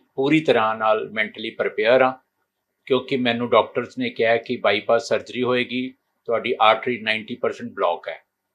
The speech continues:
ਤੇ ਕਹਿੰਦੇ ਨੇ ਕਿ ਮੈਂ ਇਹਨਾਂ ਨੂੰ, ਅਹ, ਰਿਫਿਊਜ਼ ਕਰ ਦਿੱਤਾ ਹੈ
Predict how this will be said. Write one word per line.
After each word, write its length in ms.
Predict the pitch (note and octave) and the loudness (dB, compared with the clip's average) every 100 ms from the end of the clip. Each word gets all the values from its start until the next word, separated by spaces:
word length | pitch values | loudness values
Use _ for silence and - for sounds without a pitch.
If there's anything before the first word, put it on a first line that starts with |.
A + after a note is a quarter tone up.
| _ _ _ _ | _ _ _ _
ਤੇ 880 | A#2 A2+ A2 A2+ A2 A2+ A2 G#2 - - | -4 -2 0 0 0 -2 -2 -6 -8 -8
ਕਹਿੰਦੇ 280 | A#2 B2 | -4 -2
ਨੇ 120 | B2+ B2+ | -2 -2
ਕਿ 160 | C3 | -4
ਮੈਂ 280 | A2+ G#2+ A2 | -2 0 0
ਇਹਨਾਂ 180 | A2+ A2+ | -2 -8
ਨੂੰ, 360 | A#2 A2+ A2 | -10 -12 -14
ਅਹ, 680 | - _ _ _ _ G2 G2 | -20 _ _ _ _ -10 -8
ਰਿਫਿਊਜ਼ 400 | G2 - B2 B2 | -8 -2 0 4
ਕਰ 160 | B2+ A2+ | 4 4
ਦਿੱਤਾ 260 | G#2+ - G2+ | 2 -2 -2
ਹੈ 200 | G2+ | -4